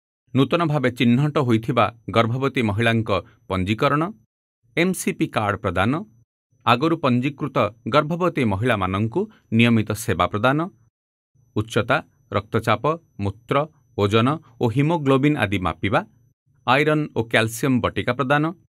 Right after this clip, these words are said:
ଗର୍ଭବତୀ ମହିଳା ଓ ସେମାନଙ୍କ ପରିବାରବର୍ଗଙ୍କୁ ଆବଶ୍ୟକ ପରାମର୍ଶ ପ୍ରଦାନ, ବିପଦପୂର୍ଣ୍ଣ ଗର୍ଭ ଚିହ୍ନଟ ଓ ରେଡ୍ କାର୍ଡ ପ୍ରଦାନ ଏବଂ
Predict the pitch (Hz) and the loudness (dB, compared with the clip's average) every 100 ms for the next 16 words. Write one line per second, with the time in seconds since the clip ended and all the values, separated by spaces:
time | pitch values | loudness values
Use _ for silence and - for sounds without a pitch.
0 | _ _ - 131 151 170 190 - 139 98 | _ _ -4 0 0 0 -2 0 0 2
1 | 147 117 - - 117 - 135 135 135 131 | 2 0 -2 -6 -8 -4 -2 0 -2 -2
2 | 127 107 98 120 147 143 127 151 151 139 | -2 0 2 2 0 -2 0 0 0 -2
3 | 98 - _ - 104 127 - 131 - 101 | -4 -6 _ -2 0 -2 -4 -4 0 -2
4 | - - 190 185 104 156 156 151 151 156 | -4 -4 0 0 0 -2 -2 0 0 0
5 | 160 - _ _ _ _ _ _ - 135 | -2 -10 _ _ _ _ _ _ -4 -2
6 | 160 196 196 190 175 139 117 107 143 - | 0 -2 -2 -2 0 2 0 0 -4 -2
7 | 104 101 131 135 160 - 117 113 139 139 | -2 0 0 0 -2 0 2 2 2 0
8 | 165 151 165 156 165 196 _ _ 139 123 | -4 -2 -2 0 -2 -4 _ _ -2 2